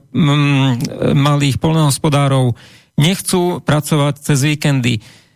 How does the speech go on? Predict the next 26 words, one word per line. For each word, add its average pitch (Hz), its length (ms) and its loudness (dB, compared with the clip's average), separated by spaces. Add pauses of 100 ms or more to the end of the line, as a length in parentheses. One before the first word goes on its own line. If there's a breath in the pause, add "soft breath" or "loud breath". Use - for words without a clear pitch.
(240 loud breath)
Tak, 160 320 -2
e, 147 400 0
kde 135 280 -2 (120)
chce 151 220 -2 (180)
dnes 160 480 0
pán 143 300 -2
Polák 147 320 0
nájsť 143 480 0
tých 139 260 0
ľudí? 120 460 -2 (340 loud breath)
Preboha, 185 560 0
preberte 185 480 -2
sa 151 160 0
zo 147 160 0
sna. 127 400 -2
V - 160 -14
Čechách 185 560 -2 (320)
robia 165 400 0
už 160 320 -2
len 156 160 2
Ukrajinci, 160 880 0
ale 156 240 0
aj 147 140 2 (100)
ľudia 160 400 0
z 139 80 -2
Malajzie. 147 640 0